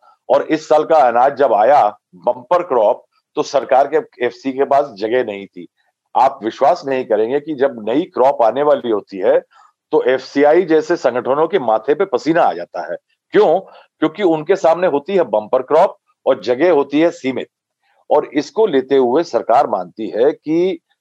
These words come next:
और एफ़सीआई भी मानता है कि करीब ज़ीरो दशमलव ज़ीरो चार प्रतिशत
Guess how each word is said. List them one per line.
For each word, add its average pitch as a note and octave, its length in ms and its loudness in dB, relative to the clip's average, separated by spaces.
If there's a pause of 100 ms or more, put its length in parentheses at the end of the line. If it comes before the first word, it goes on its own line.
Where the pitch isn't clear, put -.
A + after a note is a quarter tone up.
(100)
और A2+ 120 2
एफ़सीआई A#2+ 380 -2
भी E3+ 120 2
मानता G#2 380 0
है C3+ 100 2
कि D#3+ 120 -16
करीब D#3 580 -4 (300)
ज़ीरो D3 520 0
दशमलव B2+ 520 0
ज़ीरो B2+ 320 -2
चार C#3 400 2
प्रतिशत C3+ 560 -4